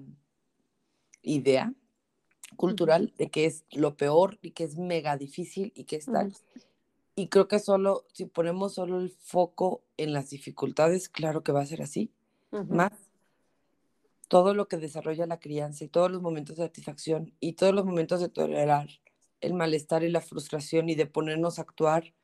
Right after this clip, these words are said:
Speaker 1: también llega a ser tan hermoso que creo
Speaker 2: Claro.
Speaker 1: que la misión de todas es, mm,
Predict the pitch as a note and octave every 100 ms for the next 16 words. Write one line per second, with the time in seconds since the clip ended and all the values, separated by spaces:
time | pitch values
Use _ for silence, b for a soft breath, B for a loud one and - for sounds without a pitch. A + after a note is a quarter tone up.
0 | _ _ _ _ _ _ _ _ _ _
1 | _ _ _ - D#3 D#3+ E3 F3+ G3 -
2 | - F3+ F3 E3+ - E3+ - - E3 F3+
3 | E3+ E3+ - B3 _ _ b b _ -
4 | D3 E3 E3+ E3+ E3+ D#3 D3 D#3+ E3 E3
5 | D#3+ D#3+ D#3+ D#3+ - _ _ _ _ _
6 | _ _ _ - - D3+ C#3 C3